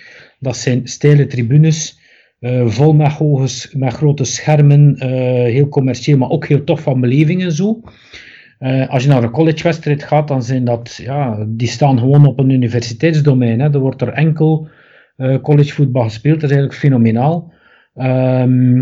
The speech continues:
en dat is een ganz andere sfeer. Die tribunes, die zijn, eh, niet zo steil,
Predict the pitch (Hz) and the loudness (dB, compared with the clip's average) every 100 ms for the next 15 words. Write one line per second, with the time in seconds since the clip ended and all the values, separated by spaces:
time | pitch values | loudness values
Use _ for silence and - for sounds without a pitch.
0 | - - 139 135 131 147 156 156 139 120 | -2 0 2 4 4 4 2 0 -2 -4
1 | - - 147 143 120 127 120 113 151 170 | -8 -2 2 2 0 -6 -4 0 0 0
2 | 147 143 131 120 135 131 127 127 123 151 | -2 -2 -2 -2 -2 0 -2 -2 0 0
3 | 151 135 - - 139 160 185 185 | 0 -6 -6 -4 0 0 -2 -8